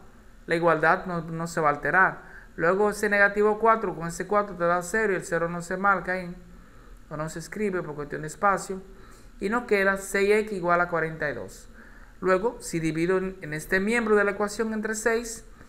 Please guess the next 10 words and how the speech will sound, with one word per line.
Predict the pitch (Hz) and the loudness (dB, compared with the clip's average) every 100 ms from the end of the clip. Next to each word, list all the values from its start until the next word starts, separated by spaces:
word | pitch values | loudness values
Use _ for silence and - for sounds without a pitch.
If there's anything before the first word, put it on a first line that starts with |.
| - | -18
y | - | -10
en | 156 | -6
este | 160 185 | -4 -4
miembro | 185 190 180 175 185 | -2 -4 -6 -8 -4
de | 160 | -2
la | |
ecuación | 165 165 156 170 | -2 -4 -6 -8
entre | 175 190 | -6 -6
seis | 185 202 | -2 -2
también, | 208 226 240 233 | 0 0 -2 -4